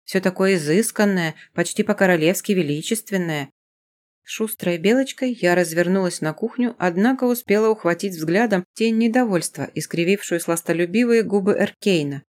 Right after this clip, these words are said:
То ли просьба Ордана ему не понравилась,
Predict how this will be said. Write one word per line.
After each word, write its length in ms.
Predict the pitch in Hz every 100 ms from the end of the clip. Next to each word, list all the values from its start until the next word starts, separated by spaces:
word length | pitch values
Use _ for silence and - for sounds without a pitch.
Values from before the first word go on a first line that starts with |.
| _ _ _ _
То 140 | 190 254
ли 140 | 254
просьба 520 | 254 220 220 190 202
Ордана 460 | 196 160 170 190 180
ему 160 | 175
не 120 | 175 170
понравилась, 680 | 170 170 165 165 160 156